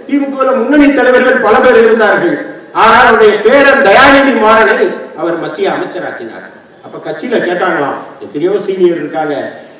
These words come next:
நீங்க போய் தயாநிதி மாறனை மந்திரி ஆக்கியிருக்கீங்களேன்னு கேட்டபோது கருணாநிதி சொன்னது என்ன தெரியுமா? "என் பேரனை மாதிரி ஹிந்தி பேச தெரிஞ்சவன் இருந்தா சொல்லுங்க, நான் மந்திரி ஆக்குறேன்னு" சொன்னேன். இனி பிறவி கருணாநிதி.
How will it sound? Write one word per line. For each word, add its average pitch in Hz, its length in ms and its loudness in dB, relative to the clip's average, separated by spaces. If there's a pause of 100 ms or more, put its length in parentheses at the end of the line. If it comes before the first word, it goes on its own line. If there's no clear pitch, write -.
நீங்க 196 240 2
போய் 220 180 2
தயாநிதி 240 400 2
மாறனை 208 400 2 (840)
மந்திரி 214 280 0
ஆக்கியிருக்கீங்களேன்னு 175 680 4
கேட்டபோது 165 760 -2
கருணாநிதி 156 520 -2
சொன்னது 151 300 -4
என்ன 160 140 -4
தெரியுமா? 143 400 -6 (720)
"என் 123 240 -8
பேரனை 175 340 -2
மாதிரி 156 320 -4
ஹிந்தி 180 200 -4
பேச 165 280 -8
தெரிஞ்சவன் 151 460 0
இருந்தா 147 260 -2
சொல்லுங்க, 147 320 0
நான் 135 180 -4
மந்திரி 139 300 -2
ஆக்குறேன்னு" 123 440 -6
சொன்னேன். 151 340 -2 (460)
இனி 254 360 2
பிறவி 277 440 2
கருணாநிதி. 165 540 0